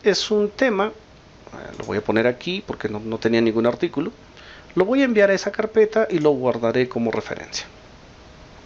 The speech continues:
Note que está procesando, al cien por ciento se guardó y está correcta tanto el documento como la referencia.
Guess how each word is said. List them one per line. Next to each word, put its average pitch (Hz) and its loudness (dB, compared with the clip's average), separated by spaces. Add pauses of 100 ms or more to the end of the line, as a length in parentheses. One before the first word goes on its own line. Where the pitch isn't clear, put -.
(280)
Note 117 -2
que 117 -2
está - -6
procesando, 208 -2 (920)
al 110 -4
cien 127 0
por 151 0
ciento 165 -2
se - 0
guardó 247 2
y 196 0
está - 0
correcta 139 0 (340)
tanto 143 0
el 147 2
documento 165 -2
como 139 0
la 117 -2 (220)
referencia. - -6